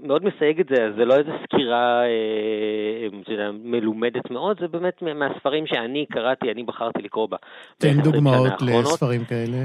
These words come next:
Speaker 1: אה, אני לומד גרמנית של דניס לשו, אה, אני אוהב את תמיר של אלי להר, שהוא מקסים, חורף קיץ של שי פיניגר, ספר נפלא, אה, מהקצת יותר חדשים, דרמה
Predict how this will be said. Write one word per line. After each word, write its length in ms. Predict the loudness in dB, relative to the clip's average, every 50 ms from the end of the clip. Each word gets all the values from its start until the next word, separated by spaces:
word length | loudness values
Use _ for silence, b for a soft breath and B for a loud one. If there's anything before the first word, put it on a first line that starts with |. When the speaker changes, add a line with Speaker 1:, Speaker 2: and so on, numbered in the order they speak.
| -4 -2
Speaker 1:
אה, 880 | 0 2 4 4 6 6 6 4 4 4 4 2 4 4 4 2 2 2
אני 160 | 0 -2 0 0
לומד 240 | 0 0 0 -2
גרמנית 420 | 0 0 -2 0 -2 -4 -6 -6 -6
של 100 | -6 -4
דניס 260 | -2 -2 -4 -4 -6 -8 -6
לשו, 960 | -6 -6 -6 -2 0 2 2 4 4 2 2 2 2 2 0 0 0 -2 -4 -6
אה, 800 | -6 -6 -4 -2 -2 -2 -2 -2 -2 -4 -4 -4 -4 -4 -2 -4 -4
אני 220 | -4 -2 0 0
אוהב 140 | 0 0 0
את 100 | -2 -2
תמיר 400 | -2 -4 -4 -4 -4 -4 -4 -4 -4
של 80 | -6 -6
אלי 220 | -6 -6 -4 -4 -2
להר, 400 | -2 -2 -2 -2 -2 -4 -6 -6
שהוא 180 | -10 -14 -14
מקסים, 800 | -14 _ -6 -6 -6 -6 -6 -6 -6 -4 -6 -8 -10 -12 -14 -16 -14
חורף 260 | -4 -2 -2 -2 -2 -6 -6
קיץ 420 | -4 -2 -2 0 0 -2 -4 -4 -6 -10 -14 -12 -10
של 120 | -10 -10 -8
שי 200 | -4 -4 -4 -4 -6 -8
פיניגר, 540 | -10 -8 -8 -8 -6 -4 -4 -4 -4 -4 -8 -10 -14
ספר 200 | -16 -14 -14 -16
נפלא, 560 | -16 -18 -20 -20 -12 -8 -4 -4 -4 -4 -6 -8 B B B B B B B B B -2
אה, 220 | 0 2 2 2 0
מהקצת 360 | 0 -2 -4 -2 0 -2 -2
יותר 260 | -2 0 2 2 2 2
חדשים, 1040 | 2 -2 -2 0 0 -2 -2 -4 -4 -2 -2 -2 -2 -2 -4 -4 -6 -10 -12 -10 -8
דרמה 320 | -6 -4 -4 -4 -4 -4